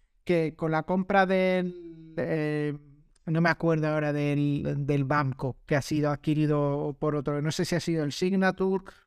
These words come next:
o, u otro. Bueno, básicamente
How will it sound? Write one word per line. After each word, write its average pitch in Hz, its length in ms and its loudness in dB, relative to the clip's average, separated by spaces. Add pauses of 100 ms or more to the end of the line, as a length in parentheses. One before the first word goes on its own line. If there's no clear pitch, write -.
(160)
o, 147 1500 2
u 160 280 -4
otro. 160 360 -2 (340)
Bueno, 185 200 2
básicamente 226 960 4